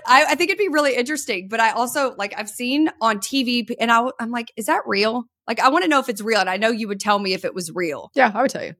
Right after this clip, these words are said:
Speaker 2: Yeah.
Speaker 1: But you
Speaker 2: You just
Speaker 1: definitely
Speaker 2: wanna
Speaker 1: play
Speaker 2: see me
Speaker 1: into it in
Speaker 2: quack
Speaker 1: the
Speaker 2: like a
Speaker 1: mo-
Speaker 2: duck?
Speaker 1: No, I just wanna see if it's real. Like, if they could really, and then I'd be super into it if it, because I think what I've seen on T V, what they get out of it seems really cool. But then I'm like, "I
Speaker 2: I
Speaker 1: don't know if you're bullshitting or not."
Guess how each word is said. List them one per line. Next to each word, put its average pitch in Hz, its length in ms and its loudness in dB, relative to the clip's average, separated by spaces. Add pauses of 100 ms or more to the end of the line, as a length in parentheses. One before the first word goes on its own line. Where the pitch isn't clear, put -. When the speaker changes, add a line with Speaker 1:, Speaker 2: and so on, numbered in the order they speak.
(160)
Speaker 2:
Yeah. 190 140 0
Speaker 1:
But 262 80 2
you 269 80 0
Speaker 2:
You 233 40 -4
just 285 140 6
Speaker 1:
definitely 220 180 2
Speaker 2:
wanna 196 120 4
Speaker 1:
play 262 80 4
Speaker 2:
see 254 80 6
me 202 60 4
Speaker 1:
into 240 120 -2
it 240 40 6
in - 20 8
Speaker 2:
quack 202 100 6
Speaker 1:
the 190 60 -2
Speaker 2:
like 185 100 0
a 185 40 4
Speaker 1:
mo- 180 40 0
Speaker 2:
duck? - 260 -4 (360)
Speaker 1:
No, 392 180 2
I 302 120 8
just 277 120 -4
wanna 339 160 0
see 330 200 0
if 277 120 -2
it's 262 200 0
real. 214 540 -2
Like, 226 220 2
if 226 100 -2
they 254 120 2
could 247 160 -4
really, 220 220 -2
and 247 120 0
then 277 100 2
I'd 262 160 2
be 277 100 -2
super 311 320 -2
into 294 360 -2
it 185 120 -2
if 202 140 -2
it, 202 220 -4
because 240 180 -2
I 226 100 2
think 240 240 -4
what 214 200 2
I've 202 160 2
seen 220 320 -4
on 190 200 -6
T 214 160 -6
V, 208 120 -6
what 196 200 -2
they 196 120 -2
get 185 260 -2
out 220 200 2
of 285 100 -2
it 196 300 0 (340)
seems 269 340 0
really 220 300 0
cool. 262 320 0
But 208 160 -6
then 240 120 2
I'm 226 100 0
like, 214 100 2
"I 233 220 8
Speaker 2:
I - 20 4
Speaker 1:
don't 262 120 2
know 240 60 0
if 226 120 -6
you're 190 260 -4
bullshitting 185 540 0
or 127 80 -12
not." 87 220 -14